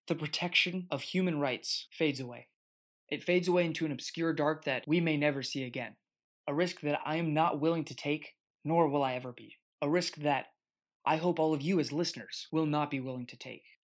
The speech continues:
that we must preserve the ideals for the preservation of our republic, to ensure that liberty is passed down to the next generation, that our children and our children's children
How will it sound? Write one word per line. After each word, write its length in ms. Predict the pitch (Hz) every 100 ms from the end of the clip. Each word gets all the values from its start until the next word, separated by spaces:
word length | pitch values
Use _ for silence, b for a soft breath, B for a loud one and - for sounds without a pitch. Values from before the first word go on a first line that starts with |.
| _
that 100 | 156
we 80 | 156
must 240 | 165 151 -
preserve 460 | 147 131 160 175
the 140 | 151 143
ideals 460 | 135 139 127 - _
for 140 | -
the 80 | 147
preservation 760 | - - 160 165 151 147 143 151
of 100 | 131
our 100 | 123
republic, 440 | 117 - 120 85 - _ B B B -
to 100 | 180
ensure 240 | 156 170
that 240 | 151 139 131
liberty 360 | 170 180 190 -
is 100 | 143
passed 380 | - - 160 -
down 300 | 147 139 135 _ -
to 100 | 143
the 60 |
next 260 | 135 123 -
generation, 540 | - 113 98 - - - _ _ _ b b b b
that 140 | 151 147
our 200 | 139 180
children 540 | - 143 127 127 123 b b b
and 100 | 160
our 100 | 160
children's 520 | 143 - 190 170 147 127
children 520 | - 131 120 123